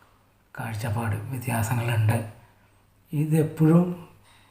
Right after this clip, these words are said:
വ്യത്യാസമുണ്ട്. അപ്പോൾ എന്താ ചെയ്യാം? ഒരു സാധാരണക്കാരൻ ഈ സഹസ്രപത്മതലത്തിൽ വന്ന്, ആ, ഷാ-, സാക്ഷാത്കാരം നേടിയ ഒരു വ്യക്തിയുടെ അരിയത്ത് വന്നിരിക്കുമ്പോഴും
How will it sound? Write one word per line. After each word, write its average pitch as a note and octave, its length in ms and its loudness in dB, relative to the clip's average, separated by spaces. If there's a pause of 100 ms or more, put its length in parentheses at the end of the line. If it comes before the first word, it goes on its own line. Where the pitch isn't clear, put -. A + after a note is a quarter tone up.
(160)
വ്യത്യാസമുണ്ട്. C3 520 -2 (140)
അപ്പോൾ F3 140 4
എന്താ G3 160 8
ചെയ്യാം? D#3 540 6 (580)
ഒരു E3 140 6
സാധാരണക്കാരൻ D3 1120 6 (600)
ഈ F3 500 2 (640)
സഹസ്രപത്മതലത്തിൽ F#3+ 1300 6 (160)
വന്ന്, E3 580 4
ആ, D3 720 4
ഷാ-, D3 320 2
സാക്ഷാത്കാരം F3 800 8
നേടിയ D#3 420 8 (440)
ഒരു C#3+ 140 2
വ്യക്തിയുടെ D3+ 480 2
അരിയത്ത് C3+ 520 2 (380)
വന്നിരിക്കുമ്പോഴും C3 760 4